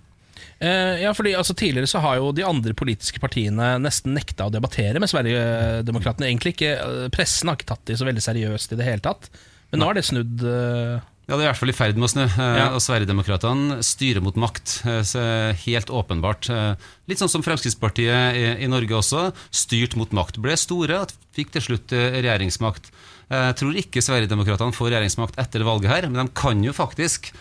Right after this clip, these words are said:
Speaker 2: eh, i ytterste konsekvens bli det største partiet i Sverige etter valget søndag om, eh, om to uker.
Speaker 1: Ja, hvordan tror du det vil endre svensk politikk da?
Speaker 2: Det vil helt klart endre svensk politikk,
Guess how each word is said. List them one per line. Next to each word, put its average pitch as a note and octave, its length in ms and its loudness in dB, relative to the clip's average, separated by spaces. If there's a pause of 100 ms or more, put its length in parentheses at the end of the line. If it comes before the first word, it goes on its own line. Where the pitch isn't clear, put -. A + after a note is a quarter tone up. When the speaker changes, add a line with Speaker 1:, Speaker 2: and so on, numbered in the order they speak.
(240)
Speaker 2:
eh, B2+ 720 2
i B2+ 140 0 (100)
ytterste A2+ 320 -2
konsekvens A#2+ 420 -2
bli G2+ 140 0
det A#2 100 0
største - 640 -2
partiet A2+ 580 0 (380)
i A2+ 320 2
Sverige A2+ 400 0
etter A2+ 180 -2
valget G2+ 640 2
søndag F#2+ 320 0
om, G2+ 180 0
eh, G2 300 0
om G2 300 0
to G2 180 -2
uker. F#2 240 -6 (560)
Speaker 1:
Ja, G#3 80 0
hvordan G#3 640 0
tror F3+ 160 -2
du F3+ 60 0
det C3+ 160 0
vil C#3 120 2
endre A#2+ 160 0
svensk A2+ 320 -4
politikk A#2 320 -4
da? C#3+ 160 -4 (540)
Speaker 2:
Det G#3 140 0
vil D#3 80 2
helt A2 200 2
klart G#2+ 120 -2
endre G#2+ 240 0
svensk A2+ 240 -4
politikk, D3+ 320 -2